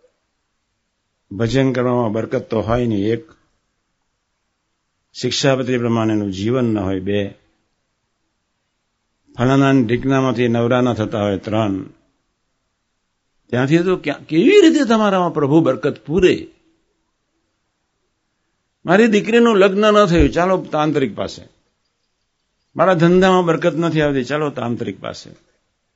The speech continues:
ભગવાન સ્વામિનારાયણે સત્યાવીસ તાંત્રિકોનો મોક્ષ કર્યો. બધા માસ્ટર માણસો બધા.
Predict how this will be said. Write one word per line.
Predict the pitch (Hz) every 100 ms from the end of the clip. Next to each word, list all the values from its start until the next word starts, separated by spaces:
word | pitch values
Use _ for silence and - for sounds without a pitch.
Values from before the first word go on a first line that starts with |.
| _ _ _ _ _ _ _
ભગવાન | - 143 160 175 185 190
સ્વામિનારાયણે | - 160 175 170 165 160
સત્યાવીસ | 143 185 180 _ 185 180 190 226 - -
તાંત્રિકોનો | 131 156 165 165 170 147 131
મોક્ષ | 110 139 139 -
કર્યો. | 76 67 - _ _ _ _ _ _ _ _ _ _ _ _ _ _ _ _ _ 262
બધા | 180
માસ્ટર | 104 92 120 117 - 120
માણસો | 98 92 92 87 78
બધા. | 80 80